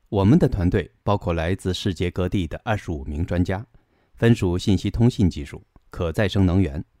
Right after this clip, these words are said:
全球运输物流、建筑、建设、城市规划、经济建模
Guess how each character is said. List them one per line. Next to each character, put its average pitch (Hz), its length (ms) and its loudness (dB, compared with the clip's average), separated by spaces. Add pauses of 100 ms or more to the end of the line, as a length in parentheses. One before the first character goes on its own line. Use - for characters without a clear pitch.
(220)
全 147 260 4
球 135 200 0
运 131 160 4
输 139 140 0
物 135 160 0
流、 71 260 -8 (380)
建 147 240 6
筑、 - 180 -10 (300)
建 160 240 4
设、 - 220 -8 (340)
城 92 240 0
市 87 140 -6
规 107 160 -2
划、 117 200 -4 (360)
经 123 180 6
济 107 140 -2
建 87 180 -2
模 76 260 -4